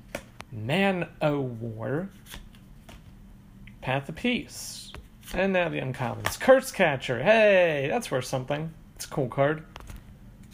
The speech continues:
Baloth Null. Hmm, I don't think I'm actually, oh, that's from, uh, Oath of the Gatewatch. Okay. And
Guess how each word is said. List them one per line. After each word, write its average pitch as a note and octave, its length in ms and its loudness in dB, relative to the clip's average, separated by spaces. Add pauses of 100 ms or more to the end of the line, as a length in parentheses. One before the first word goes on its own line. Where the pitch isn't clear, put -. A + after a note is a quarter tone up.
(1300)
Baloth G#3 580 0
Null. D3+ 580 -4 (2250)
Hmm, F3 140 -8 (240)
I G#3 60 -8
don't F#3 120 -6
think E3 160 -6
I'm E3 80 -4
actually, E3 380 -8
oh, D3+ 300 2 (120)
that's C#3 180 -10
from, C#3+ 180 -4
uh, C3+ 380 -2
Oath - 20 0
of C#3+ 200 -2
the C3 60 -10
Gatewatch. - 560 -10 (120)
Okay. - 280 -10 (760)
And C3+ 1000 -2